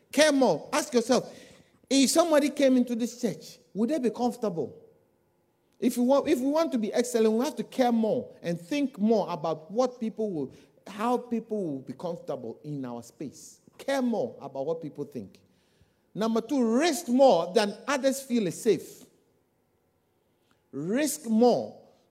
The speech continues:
to create a safer environment than the average. Risk more, care more, risk more. Number three, dream more than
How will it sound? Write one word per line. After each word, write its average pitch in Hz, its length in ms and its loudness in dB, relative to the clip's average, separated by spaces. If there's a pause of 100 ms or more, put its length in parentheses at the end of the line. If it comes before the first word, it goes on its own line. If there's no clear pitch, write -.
(140)
to 240 140 4
create 262 480 -2
a 285 40 0
safer 285 420 -2
environment 180 680 -4 (180)
than 170 220 -2
the 170 180 -6
average. 165 580 -6
Risk 208 420 0
more, 190 280 -2
care 294 240 2
more, 226 320 2
risk 208 360 0
more. 175 340 0 (2500)
Number 254 280 8
three, 285 240 4
dream 294 480 8
more 226 440 8
than 196 160 2